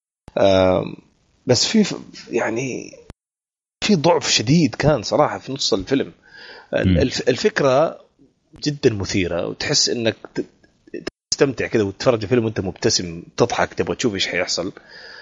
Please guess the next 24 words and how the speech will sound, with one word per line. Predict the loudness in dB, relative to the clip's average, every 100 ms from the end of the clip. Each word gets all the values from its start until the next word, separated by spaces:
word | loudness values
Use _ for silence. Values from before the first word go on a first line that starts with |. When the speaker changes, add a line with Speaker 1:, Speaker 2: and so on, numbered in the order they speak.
| -20 -8 -2
Speaker 1:
آه، | 0 2 2 2
بس | 0 0
الدراما | 2 2 2 0 -2
اللي | -4
حاولوا | -2 0 0 -2 -4
يدخلوها | -4 -4 0 0 0
في | -2
الموضوع، | -4 -4 0 0 0 -2
ما، | -4 -2 0
أنا | 0
أشوف | -2 -4 -2
ما | -2
نجحوا | -4 -10
في | -8
الدراما | -2 -2 -2 -4
أبدًا. | -6 -10 -16 _ _ -20 _ _ _ _ _ _
Speaker 2:
أوكي. | 0 2 2 0 -2 -20 -20 -20 -20 _ _ _ _ _ _ _ _ _ _ _ _ -2
مم، | 2 4 4 4 2 0 -4 -6 -8 -2
حقت | 0 2 2 2
مع | 4 4
ولد | 2 2
وقصتك | 0 -2 -4 -4
وزي | -2 -2
كده. | 0 2 2